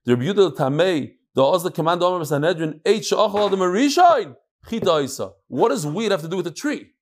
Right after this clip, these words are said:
Says Rashi, because before the Chet Ha'adam, wheat grew on a tree.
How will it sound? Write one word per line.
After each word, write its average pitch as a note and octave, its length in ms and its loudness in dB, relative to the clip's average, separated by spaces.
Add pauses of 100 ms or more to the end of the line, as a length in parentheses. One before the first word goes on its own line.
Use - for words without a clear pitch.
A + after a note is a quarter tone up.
(220)
Says A#2 200 -8
Rashi, D3 680 0 (200)
because C#3 320 0
before F3+ 480 2
the D#3 100 -8
Chet - 360 -6
Ha'adam, D#3+ 680 -2 (800)
wheat D3+ 440 2
grew G3+ 200 4
on G3+ 80 0
a - 20 -8
tree. - 440 -10